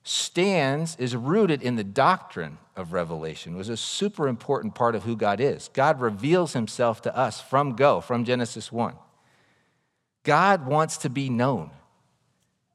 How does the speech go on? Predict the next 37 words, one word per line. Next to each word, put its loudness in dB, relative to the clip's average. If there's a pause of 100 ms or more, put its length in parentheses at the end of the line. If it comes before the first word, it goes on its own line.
(420)
It's, -4
that's 2
amazing. 0
We -4
could -10
spend -4
weeks -4
on -4
that -4
reality. 0
It's -4
God's 2
desire 2
for -8
you -2
to -4
know 4
him, -6 (400)
to -6 (1040)
protect, 2 (140)
to 0
encourage, 2 (320)
to -2
enrich 0
his -4
people. -6 (1600)
God 2
didn't 2
decide 2
someday, 2
poke 2
Gabriel 2
in 0
the 0
eyes 0
and -2
go, 2